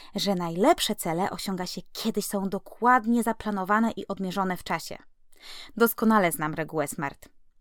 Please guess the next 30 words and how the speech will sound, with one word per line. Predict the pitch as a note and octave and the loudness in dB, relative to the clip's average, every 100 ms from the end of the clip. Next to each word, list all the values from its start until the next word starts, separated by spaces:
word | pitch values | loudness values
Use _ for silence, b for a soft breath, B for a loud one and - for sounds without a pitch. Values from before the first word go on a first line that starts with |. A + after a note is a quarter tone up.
| - - | -20 -6
Ale | G3+ G3+ | 0 2
jako | G3 F#3 F#3+ | 2 0 -4
psychodietetyk, | - - E3+ E3+ E3+ F3+ F3 - F#3 - E3 G#3+ - B B B | -6 -6 -6 -8 -6 -6 -4 0 0 0 -2 -4 -8 B B B
który | - C4 B3+ | -2 2 2
wiele | G#3 B3 D4 D4 A#3+ E3+ | 2 6 10 10 8 2
w | F3 | -4
życiu | F3 E3+ F3+ | -8 -6 -8
widział | E3+ D#3 E3+ F3+ A3 - B B - | -8 -6 -2 0 -2 -6 B B -6
i | F3+ | -6
wiele | - B3 D#4+ D4+ G#3+ | -4 2 6 6 6
sam | - G3+ | 2 -2
doświadczył, | F3+ - D#3+ D#3 - G#3 A3+ - b b b b - - | -4 -8 -10 -8 -4 -2 -2 -10 b b b b -20 4
powiem | C4+ C4 C4 | 6 8 4
Ci, | - A3+ | 4 2
że | G#3+ | 2
w | G3 | 2
odchudzaniu | G#3+ G3+ - G3 A3 G#3+ | -2 -2 -2 0 2 2
to | G#3 G3 | -2 -4
niestety | F#3 - A#3+ A3+ | -4 -2 0 0
tak | G3+ F#3+ - | -4 -4 -6
nie | F3+ | -6
działa. | E3+ D#3 D3+ E3 - - - - _ - B B B B - | -4 -6 -8 -12 -18 -20 -20 -20 _ -20 B B B B -6
Po | G3 | 2
pierwsze | C4+ C#4+ - G#3+ | 4 4 2 0
dlatego, | G3 - D#3 E3+ G3+ - - - - | -2 -2 -2 0 0 -2 -16 -20 -10
że | F#3+ A3 | 0 2
najważniejsze, | G#3 G#3 F3+ F3+ F3+ A3 B3 - F3+ E3+ G#3 - - F3+ | 4 2 0 -2 0 0 0 -2 -4 -4 -6 -12 -18 -6
by | G3 | -6
był, | E3+ G#3+ A3 G#3+ - - G3+ | 0 2 4 2 -4 -14 -10
e, | F#3+ | -8